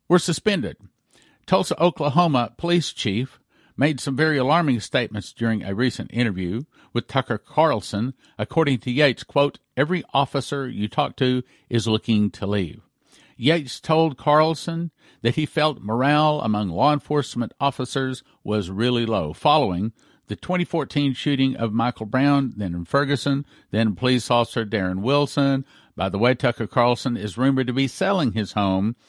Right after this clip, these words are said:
in Washington, D C, on the market for just over a week, already has an offer. He goes on to say, "I never thought I would see." Now, I'm not even gonna finish the rest of that sentence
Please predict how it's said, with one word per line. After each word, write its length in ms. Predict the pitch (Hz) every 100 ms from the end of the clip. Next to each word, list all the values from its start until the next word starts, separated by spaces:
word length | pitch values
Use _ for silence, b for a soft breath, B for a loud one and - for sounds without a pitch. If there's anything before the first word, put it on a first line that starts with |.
| b b
in 200 | b 98
Washington, 640 | 87 95 92 104 90 - 85
D 160 | 85
C, 340 | 85 - 120 67 -
on 220 | 110 123
the 80 | 156
market 420 | 156 117 - -
for 120 | -
just 320 | 98 101 92 101
over 220 | 92 90
a 60 |
week, 360 | 98 160 156 _ b b b b b b -
already 400 | 87 92 98 85
has 300 | 95 95 101
an 100 | 98
offer. 440 | 92 87 - 92 _ _ _ b b b b b b
He 120 | 127
goes 300 | 156 196 190
on 200 | 214 190
to 60 |
say, 340 | 151 - - - _ _ - -
"I 120 | 117
never 520 | 123 175 160 92 104 _ _
thought 380 | 123 101 87 - _ _ -
I 80 | 117
would 200 | 95 90
see." 400 | - 104 76 - _ _
Now, 200 | 110 90 -
I'm 160 | - 143
not 180 | 143 117
even 120 | 107
gonna 140 | 90
finish 380 | 87 143 120 -
the 80 | -
rest 220 | 90 87
of 120 | -
that 100 | 78
sentence 400 | - 107 - 90